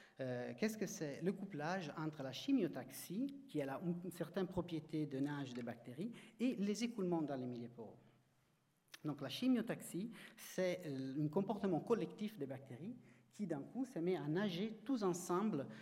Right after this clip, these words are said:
dans la même direction, euh, à, tout, euh, le long des gradients chimiques. Donc, dans l'image derrière moi, il y a une expérience qu'on a fait où il y a un canal central, où il y a une suspension de bactéries, et deux canaux latéraux. Dans les canaux,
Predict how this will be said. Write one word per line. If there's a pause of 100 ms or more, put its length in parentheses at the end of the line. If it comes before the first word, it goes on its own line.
(160)
dans
la
même
direction, (500)
euh,
à, (760)
tout,
euh,
le
long
des
gradients
chimiques.
Donc,
dans
l'image
derrière
moi,
il
y
a
une
expérience
qu'on
a
fait (480)
où
il
y
a (220)
un
canal
central, (200)
où
il
y
a
une
suspension
de
bactéries, (260)
et
deux
canaux
latéraux. (600)
Dans
les (100)
canaux,